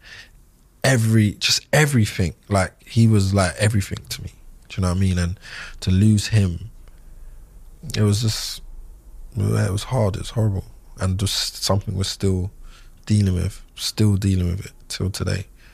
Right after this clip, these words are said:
Still, I still, I haven't even taken my foot off the gas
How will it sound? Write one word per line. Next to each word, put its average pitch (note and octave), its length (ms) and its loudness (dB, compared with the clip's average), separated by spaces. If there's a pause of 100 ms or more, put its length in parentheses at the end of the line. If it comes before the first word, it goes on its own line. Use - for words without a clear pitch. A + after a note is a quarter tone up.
(160)
Still, G#2 420 2 (760)
I - 80 -4
still, - 360 0
I - 40 0
haven't A2 300 0
even G2 200 0
taken G2 480 0
my F2 80 0
foot C#2+ 240 -4
off - 100 -4
the - 60 -8
gas - 540 -8